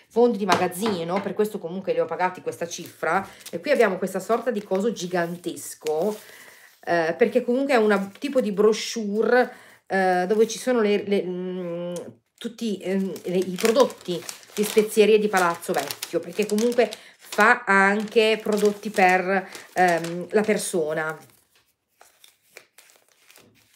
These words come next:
No, Franci, non si vede il link. Non so se te lo blocca direttamente,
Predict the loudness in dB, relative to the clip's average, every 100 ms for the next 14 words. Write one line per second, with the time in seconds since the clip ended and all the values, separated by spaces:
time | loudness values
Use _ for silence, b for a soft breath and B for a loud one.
0 | -20 _ -20 _ -20 -20 _ -20 B B
1 | B 4 4 6 4 2 0 0 0 0
2 | 2 2 4 2 2 0 0 -2 -4 -6
3 | -8 -12 -2 0 2 2 4 4 6 4
4 | 4 0 2 2 2 0 0 -2 0 2
5 | 4 4 2